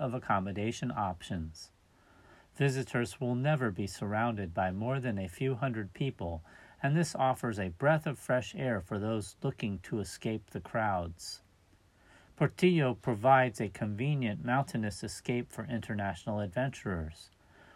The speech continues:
With just one hotel, crowds are small and the feeling is intimate and refined. Once you reach the famous bright yellow Hotel Ski Portillo,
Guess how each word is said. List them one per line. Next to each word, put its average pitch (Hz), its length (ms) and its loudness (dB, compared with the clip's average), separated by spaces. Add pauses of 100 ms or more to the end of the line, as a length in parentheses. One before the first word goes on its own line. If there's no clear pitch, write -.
With 131 180 0
just - 360 4
one 139 240 4
hotel, 135 640 4
crowds 113 400 2
are 113 80 0
small 123 560 2
and 107 160 -2
the 117 80 0
feeling 131 420 0
is 101 320 -6
intimate 147 480 -2 (140)
and 117 240 0
refined. 98 720 -2 (880)
Once 135 280 2
you 120 120 4
reach 120 300 0
the 113 100 0
famous 120 480 0
bright 120 340 2
yellow 113 360 2
Hotel 123 760 2
Ski 127 400 -2
Portillo, 113 800 2